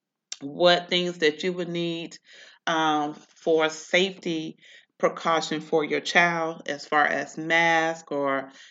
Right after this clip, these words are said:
hand sanitizer, whatever. That way you can see what they offer at the school and what you will have to bring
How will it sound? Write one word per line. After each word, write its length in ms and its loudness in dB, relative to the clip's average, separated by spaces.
hand 220 0
sanitizer, 920 -4
whatever. 640 2
That 240 10
way 100 0
you 180 -4
can 160 -8
see 340 -6
what 380 -2
they 340 2
offer 540 2
at 180 0
the 80 -4
school 640 -4
and 200 -2
what 280 2
you 160 -2
will 100 -2
have 360 -4
to 140 -8
bring 640 -4